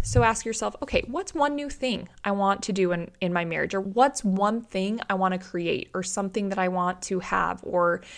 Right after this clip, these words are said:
and maybe it is just more fun. Maybe it's more laughter. Maybe the result you are looking for is, "I have a good belly laugh every single day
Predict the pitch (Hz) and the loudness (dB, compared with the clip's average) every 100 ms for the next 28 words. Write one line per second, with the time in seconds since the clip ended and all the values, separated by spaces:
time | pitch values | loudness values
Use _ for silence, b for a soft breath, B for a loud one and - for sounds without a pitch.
0 | B B B 233 254 277 320 240 233 226 | B B B 2 4 4 4 6 6 4
1 | 208 185 175 180 165 170 190 247 262 240 | 0 0 0 0 0 0 2 0 0 0
2 | 247 240 196 190 185 - 165 143 - B | 2 2 4 2 0 -4 -6 -6 -10 B
3 | B B B 190 220 233 247 247 240 202 | B B B 0 2 2 4 4 2 2
4 | 190 196 214 202 190 190 202 208 214 196 | 0 0 0 0 0 -2 -4 -4 -2 -2
5 | 190 - 190 196 202 220 247 - 190 180 | -2 2 6 8 6 4 4 6 6 4
6 | 165 180 190 196 185 185 185 196 196 - | 2 2 2 4 4 4 2 -2 -4 -8
7 | - - 190 185 180 180 180 175 151 185 | -16 0 2 2 -2 -2 -2 0 -2 -6